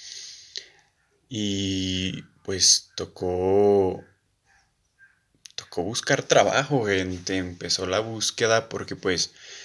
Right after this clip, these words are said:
obviamente ya desde el embarazo empiezan los gastos, que, que hay que ir con el, con el ginecólogo a ver que todo esté bien. Hay que ir a,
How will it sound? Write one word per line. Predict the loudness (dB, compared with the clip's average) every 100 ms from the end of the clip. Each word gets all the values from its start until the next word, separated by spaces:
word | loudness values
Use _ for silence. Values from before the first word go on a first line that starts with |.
| -20 _
obviamente | -2 2 4 4 0 -2 0 4
ya | 6
desde | 4 4
el | 2
embarazo | 2 0 -2 0 -2
empiezan | -2 0 0 0
los | -4 -4
gastos, | 2 4 6 4 0 -4 -2 -4 -6
que, | -6 -8 -10 -14 _ _ _ _ _ _ _
que | -6
hay | -4 -2
que | 2 2
ir | 4 0 -2 -6
con | -4 -4 -4
el, | -4 -4 -4 -6 -6 -8 -10 -12 -18 _ _ _ _ _ _ _ _ _ _ _ _
con | -10 -10
el | -8
ginecólogo | -8 -8 -8 0 4 4 4 0 2 2 2 0
a |
ver | -4 -10
que | -12
todo | -6 -6
esté | -6 -8 -10
bien. | -6 -6 -4 -6 -8 -10 -14 -20 _ _ _ _ _ _ -14
Hay | -14
que | -2 0
ir | 2 2 0
a, | 0 -2 -4 -10